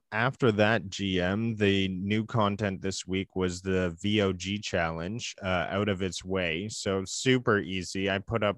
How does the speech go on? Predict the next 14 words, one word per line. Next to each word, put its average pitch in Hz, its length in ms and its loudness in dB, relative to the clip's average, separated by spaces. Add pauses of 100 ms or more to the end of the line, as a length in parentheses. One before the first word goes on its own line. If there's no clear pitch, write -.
like, 87 220 -6
a 87 60 -6
two-minute 92 580 -4
video. 85 580 -2 (360)
Uh, 90 280 -2
essentially, 107 720 0
you're 92 220 0
just 95 320 -4
blocking 101 500 2
his 90 180 -4
teleport 90 640 -2 (100)
every 95 340 -2
single 87 360 -4
time. 80 460 -6